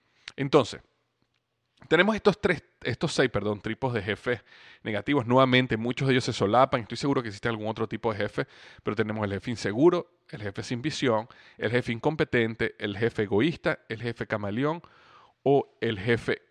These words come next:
controlador. Estos son, digamos, los seis tipos de jefes malos que tenemos. Entonces, volvamos a la pregunta que me hacía Frank. ¿Cómo tratar a un jefe del que no te fías y del que depende tu carrera profesional? Entonces, eh,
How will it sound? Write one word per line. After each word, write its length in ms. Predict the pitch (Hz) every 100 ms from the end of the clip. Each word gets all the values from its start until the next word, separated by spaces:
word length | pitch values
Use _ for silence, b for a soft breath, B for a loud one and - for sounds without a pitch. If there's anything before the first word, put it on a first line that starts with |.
| -
controlador. 1080 | 127 127 123 - - 113 107 101 90 73
Estos 220 | 78 - 151
son, 240 | 165 165 B B B
digamos, 340 | 120 113 120
los 140 | 127 107
seis 200 | 120 117
tipos 300 | 123 - 127
de 100 | 107
jefes 340 | 104 - 117 B B B
malos 300 | - 107 101
que 100 | -
tenemos. 360 | 110 95 82 -
Entonces, 340 | 113 160 214 -
volvamos 440 | 139 143 151 196 226
a 40 |
la 120 | 151
pregunta 280 | - 127 127
que 80 | 151
me 60 |
hacía 220 | 117 - 98
Frank. 260 | - 65 - B B B B
¿Cómo 220 | - 196
tratar 320 | 240 156 139 139
a 20 |
un 120 | 160
jefe 320 | 143 147 -
del 160 | 95 104
que 120 | 107
no 140 | 107
te 100 | 113
fías 520 | 147 - 104 87 - - _ b b b
y 120 | -
del 200 | 120 113
que 120 | -
depende 560 | 117 113 - 160 147 110
tu 160 | - -
carrera 520 | 104 104 139 104 92 b b _
profesional? 720 | 117 110 - 98 - 64 55
Entonces, 440 | 113 117 147 208 196 B B B B -
eh, 500 | 139 120 117 -